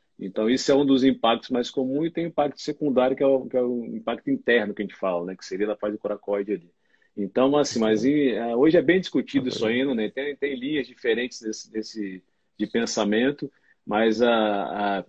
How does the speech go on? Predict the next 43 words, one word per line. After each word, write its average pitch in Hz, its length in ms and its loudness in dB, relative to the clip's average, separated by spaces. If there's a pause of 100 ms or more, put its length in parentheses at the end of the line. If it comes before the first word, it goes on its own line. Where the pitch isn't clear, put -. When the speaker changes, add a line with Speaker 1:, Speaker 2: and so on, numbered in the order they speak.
Speaker 1:
pessoalmente, 117 800 2
a 107 60 -4
minha, 131 240 0
eu 127 120 2
acho 127 300 -4
sim 131 240 -10
que - 80 -14
isso - 80 -6
ainda 123 160 -2
tem 117 160 -6
uma 123 80 -6
certa 117 300 -8
influência. 110 600 -8 (360)
A - 40 -18
gente 101 140 -14
percebe 110 400 0
na 123 140 2
prática 113 560 -2
uma, 98 440 -2
alterações 107 640 -4
importantes 117 640 -2
no 113 80 -6
tendão 110 400 0
e 110 40 2
na 107 100 0
parte 101 280 -4
acromial 107 520 -2
que 110 120 -8
justifica 127 600 -6
um 104 40 -6
pouco 110 260 -6
desse 101 240 -2
impacto. 110 500 -2 (460)
E 104 160 4
aí 113 180 6
é, 143 160 6
o, 123 200 4
é 107 60 0
bem 113 220 0
pessoal 127 420 0
mesmo, 123 380 -2
que 135 100 -4
eu 120 220 0